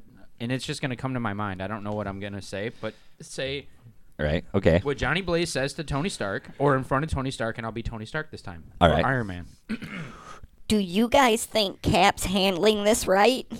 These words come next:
Speaker 1: Does a bear shit in the woods? Way better. Does a bear shit in the woods?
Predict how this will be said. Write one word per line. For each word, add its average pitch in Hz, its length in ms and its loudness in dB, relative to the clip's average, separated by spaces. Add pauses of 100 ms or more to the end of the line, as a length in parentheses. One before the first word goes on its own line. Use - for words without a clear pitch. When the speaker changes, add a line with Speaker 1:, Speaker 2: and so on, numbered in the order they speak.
(640)
Speaker 1:
Does 165 180 8
a 160 60 8
bear 156 340 6
shit 190 260 4
in - 40 -6
the 139 80 6
woods? 170 480 4 (1400)
Way 110 160 4
better. 85 320 0 (380)
Does 160 160 2
a 170 60 6
bear 196 400 8
shit 202 340 8
in 196 60 -6
the 190 80 6
woods? 190 540 6